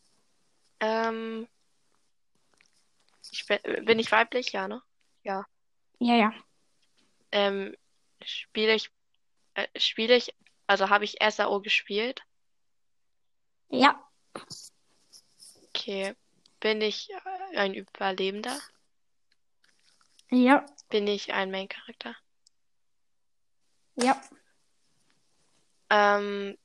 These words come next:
Speaker 1: stehe ich Kirito nah?
Speaker 2: Ja.
Speaker 1: Bin ich Asuna?
Speaker 2: Ja.
Speaker 1: Boah, krass. <laughs>
Speaker 2: Und ich bin dieser Typ, der in Asuna verliebt ist, oder?
Speaker 1: Ähm.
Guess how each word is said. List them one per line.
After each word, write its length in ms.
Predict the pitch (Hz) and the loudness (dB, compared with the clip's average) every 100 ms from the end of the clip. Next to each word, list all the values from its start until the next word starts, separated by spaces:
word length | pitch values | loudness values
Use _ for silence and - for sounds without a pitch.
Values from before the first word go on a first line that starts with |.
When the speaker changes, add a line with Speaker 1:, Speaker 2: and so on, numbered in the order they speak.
| - | -8
Speaker 1:
stehe 220 | 208 214 | -4 -2
ich 100 | 202 | -4
Kirito 420 | - 208 214 - 214 | -4 -6 -6 -6 -4
nah? 280 | 220 226 - - - - - _ - _ - _ _ _ _ _ _ _ _ | -2 -4 -6 -18 -16 -16 -16 _ -20 _ -20 _ _ _ _ _ _ _ _
Speaker 2:
Ja. 140 | 254 247 | 4 4
Speaker 1:
Bin 120 | 196 | 4
ich 180 | 190 208 | -6 -8
Asuna? 360 | 190 - 233 254 _ _ _ _ _ _ _ _ _ _ _ _ _ _ _ | -10 -10 -12 -14 _ _ _ _ _ _ _ _ _ _ _ _ _ _ _
Speaker 2:
Ja. 300 | 262 254 254 - _ _ - | 0 2 2 -2 _ _ -8
Speaker 1:
Boah, 280 | 196 196 190 - _ - | -2 -2 -4 -12 _ -10
krass. 320 | 208 202 - - | -8 -8 -12 -8
<laughs> 1500 | - - - - - _ _ _ _ _ _ - - - - | -6 -6 -10 -14 -16 _ _ _ _ _ _ -20 -18 -16 4
Speaker 2:
Und 160 | 285 262 | 8 10
ich 180 | 302 | 8
bin 180 | 311 294 | 8 8
dieser 220 | 262 254 247 | 10 8 6
Typ, 220 | 302 269 | 6 6
der 140 | 254 | 8
in 120 | 247 | 6
Asuna 340 | - 262 254 240 | 6 6 4 2
verliebt 360 | 247 247 262 247 | 6 6 4 0
ist, 140 | 254 | -4
oder? 260 | 247 269 - _ _ _ _ - _ _ _ _ _ _ _ _ _ _ _ _ _ _ _ _ _ | -2 -2 -4 _ _ _ _ -20 _ _ _ _ _ _ _ _ _ _ _ _ _ _ _ _ _
Speaker 1:
Ähm. 600 | 208 202 202 202 196 202 | -4 -2 -4 -6 -8 -14